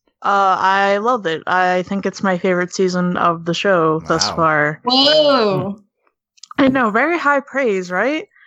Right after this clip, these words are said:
Speaker 3: Yeah.
Speaker 1: Um, I don't know. For me, while the plot wasn't as tight as season four, I think it was probably the best character season we've gotten.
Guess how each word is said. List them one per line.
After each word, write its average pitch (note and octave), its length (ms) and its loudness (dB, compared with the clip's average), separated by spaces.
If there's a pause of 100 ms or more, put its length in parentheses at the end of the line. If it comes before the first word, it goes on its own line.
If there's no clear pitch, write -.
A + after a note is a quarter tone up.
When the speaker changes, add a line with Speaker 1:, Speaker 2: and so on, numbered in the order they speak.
(160)
Speaker 3:
Yeah. G#3 280 -10 (320)
Speaker 1:
Um, C4+ 380 2
I C#4+ 120 2
don't C#4+ 140 2
know. G#3 200 0
For B3 160 -2
me, D4 680 4 (880)
while A3+ 540 2
the A#3 80 -4
plot A#3+ 540 0
wasn't G#3 520 -6
as G3+ 280 -2
tight G3 440 -2
as F#3 260 0
season F#3 380 0
four, B3+ 640 2 (480)
I G#3 160 0
think G3 380 -2
it F#3+ 140 -4
was F#3 480 0
probably G3 540 0
the F3+ 100 -4
best F3 300 -2
character F3+ 460 0
season G3 420 0
we've G3 200 2
gotten. G3 600 -2